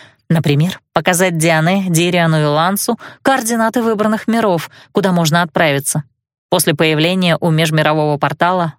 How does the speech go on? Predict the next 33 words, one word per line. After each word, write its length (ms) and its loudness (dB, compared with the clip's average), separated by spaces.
времени 480 0
на 120 0
размышления 680 0
может 320 -2
и 60 0
не 100 2
быть. 300 -2
Впрочем, 480 0
как 200 -2
оказалось, 580 0
об 200 2
этих 280 -2
остальных 520 0
мирах — 440 -2
они 300 0
знали 380 0
не 120 0
больше 320 -2
моего. 420 0
Только 300 0
Ланс 560 0
об 160 2
одном 260 0
из 80 0
них 180 -2
мельком 320 0
слышал, 540 -2
что 200 -2
там 140 0
процветает 560 -2
торговля 500 0
запрещенными 600 0
веществами. 680 -2